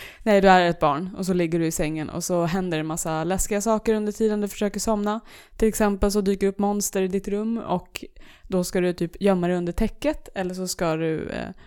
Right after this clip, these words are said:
ehm, blunda tror jag du kan göra också. Och då har du som en mätare som, eh, du har två mätare. En mätare för hur trött du är och en annan för hur rädd du är. Så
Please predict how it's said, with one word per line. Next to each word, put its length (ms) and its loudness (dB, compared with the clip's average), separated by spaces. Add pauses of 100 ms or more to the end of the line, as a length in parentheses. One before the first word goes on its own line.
(520)
ehm, 720 -2 (280)
blunda 560 2
tror 180 -4
jag 100 -2
du 60 -4
kan 120 -6
göra 240 -6
också. 300 -8 (160)
Och 80 -4
då 80 4
har 140 2
du 80 0
som 160 -4
en 100 -2
mätare 680 0 (520)
som, 440 -2
eh, 280 -4
du 200 -2
har 40 4
två 220 2
mätare. 380 -6 (120)
En 160 0
mätare 380 2
för 460 0 (340)
hur 120 -10
trött 320 0
du 80 0
är 260 2 (420)
och 280 -8 (100)
en 160 -4
annan 380 -2
för 300 -4
hur 500 -6
rädd 300 -4
du 60 -8
är. 240 -10 (600)
Så 300 2